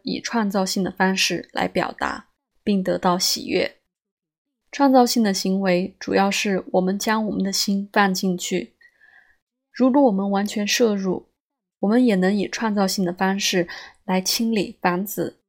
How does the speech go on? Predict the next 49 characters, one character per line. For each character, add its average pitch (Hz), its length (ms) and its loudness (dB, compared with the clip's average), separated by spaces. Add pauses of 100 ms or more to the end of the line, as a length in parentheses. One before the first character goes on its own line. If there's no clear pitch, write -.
或 202 180 -2
煮 - 220 -6
饭。 180 360 0 (1040)
而 220 160 0
如 247 160 2
果 269 140 4
我 196 60 4
们 214 320 0 (260)
没 202 180 2
有 240 100 6
完 185 240 2
全 185 220 0
摄 190 260 0
入， 175 320 0 (320)
即 - 180 2
使 285 200 2
我 247 120 6
们 196 140 -2
画 202 240 -2
画 - 380 0 (300)
或 214 180 0
制 202 200 -2
陶， - 380 -2 (300)
也 190 120 2
不 190 140 -2
见 208 340 0
得 180 320 0
是 - 220 -6
创 190 260 0
造 185 200 0
性 185 240 -4
的 170 80 -4
手-， - 280 -6
方 185 220 -2
式。 - 360 -6 (1700)
过 285 200 6
度 262 140 2
的 202 100 2
三 233 260 2
号 247 220 2
人 180 420 0
在 214 220 2
治 208 220 -4
疗 185 240 4
旅 180 180 -2
程 190 220 -4
的 185 40 2
开 202 280 -2
始， - 320 -2